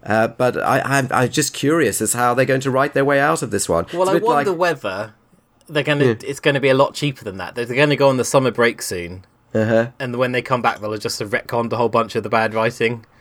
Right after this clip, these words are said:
Speaker 1: Yeah. Yeah,
Speaker 2: I
Speaker 1: do you
Speaker 2: think
Speaker 1: think
Speaker 2: it's
Speaker 1: so?
Speaker 2: probably just gonna, yeah, I think they'll probably just come back after summer and go, "Yeah, okay, we kind of wrote ourselves into a hole." Maybe, <laughs> maybe they'll have Jeremy,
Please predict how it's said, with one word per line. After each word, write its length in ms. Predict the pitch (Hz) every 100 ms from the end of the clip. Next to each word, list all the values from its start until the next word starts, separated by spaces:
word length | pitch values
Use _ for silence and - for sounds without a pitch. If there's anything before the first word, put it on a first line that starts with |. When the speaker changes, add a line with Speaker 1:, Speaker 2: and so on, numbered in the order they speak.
| - _ _ _ _ -
Speaker 1:
Yeah. 440 | 85 87 85 87 87 _ -
Yeah, 140 | - 92
Speaker 2:
I 20 |
Speaker 1:
do 80 | 98
you 60 | 113
Speaker 2:
think 20 |
Speaker 1:
think 40 | 143
Speaker 2:
it's 60 | -
Speaker 1:
so? 140 | 113
Speaker 2:
probably 160 | 110 110
just 200 | - -
gonna, 140 | 120
yeah, 160 | 120 123
I 20 |
think 160 | 139 131
they'll 80 | 117
probably 200 | 123 113
just 140 | -
come 160 | - 127
back 180 | 117 120
after 260 | 107 -
summer 280 | - 107 101
and 100 | 98
go, 300 | 101 95 101 _ - - - -
"Yeah, 180 | - 123
okay, 200 | 123 123
we 60 | 113
kind 140 | 135 120
of 80 | 113
wrote 160 | 110
ourselves 260 | 113 117 107
into 120 | 110
a 40 | 101
hole." 140 | 113
Maybe, 280 | 165 190 180 -
<laughs> 80 | 202
maybe 180 | 208
they'll 200 | 214 190
have 220 | 170 156 139
Jeremy, 440 | 180 175 165 165